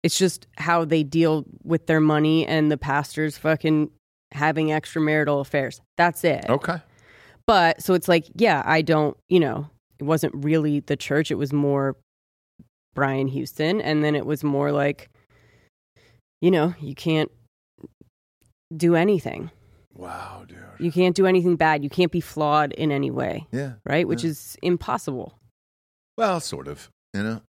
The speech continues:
Speaker 2: I, th-, th-, that guy was flawless pretty much, uh, during all those picks that I saw.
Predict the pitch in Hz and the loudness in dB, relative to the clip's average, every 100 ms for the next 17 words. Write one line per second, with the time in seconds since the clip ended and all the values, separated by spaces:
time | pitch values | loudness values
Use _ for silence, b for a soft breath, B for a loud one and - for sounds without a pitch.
0 | _ _ _ _ - 110 117 110 120 123 | _ _ _ _ -10 -10 -10 -10 -8 -8
1 | 120 117 117 117 104 120 135 143 139 123 | -12 -16 -16 -18 -10 -8 0 0 2 2
2 | 104 90 - 107 98 85 71 - _ 90 | 2 -4 -6 0 0 0 -6 -16 _ -10
3 | 82 87 80 - - 85 80 78 82 80 | -6 -4 -6 -8 -12 -10 -10 -8 -8 -6
4 | 78 82 82 - 78 - 73 71 80 78 | -6 -6 -6 -8 -8 -10 -12 -10 -6 -6
5 | 71 | -8